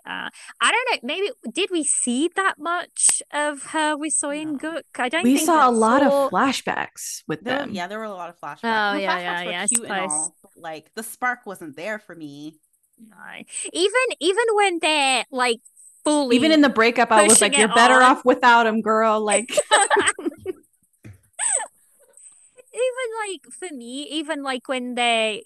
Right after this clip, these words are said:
Speaker 1: they show, like, their first meet cute, you know, where the papers go flying, and I'm like, "Uh, it's okay," but I'm like, "Yeah, it's not."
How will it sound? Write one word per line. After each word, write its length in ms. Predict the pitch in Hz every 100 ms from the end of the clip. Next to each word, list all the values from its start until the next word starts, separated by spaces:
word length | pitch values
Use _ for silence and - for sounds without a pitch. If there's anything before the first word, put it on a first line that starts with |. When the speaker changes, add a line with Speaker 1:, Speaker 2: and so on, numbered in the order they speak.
| 226
Speaker 1:
they 140 | 247
show, 240 | 247 - 214
like, 280 | 214 214 -
their 120 | 208
first 420 | - 202 208 -
meet 260 | 214 208 -
cute, 460 | - 220 208 214 196
you 140 | 220
know, 160 | 202 196
where 120 | 220
the 120 | 208
papers 440 | - 202 202 208 208
go 200 | 202 220
flying, 680 | - 196 190 196 196 196
and 120 | 202 262
I'm 100 | 381
like, 220 | 381 370
"Uh, 40 | 302
it's 920 | 339 330 - - 403 659 - 698 523
okay," 360 | 330 311 320 302
but 140 | 330
I'm 140 | 285 294
like, 220 | 269 269
"Yeah, 180 | 220 202
it's 200 | 226 -
not." 320 | 277 269 220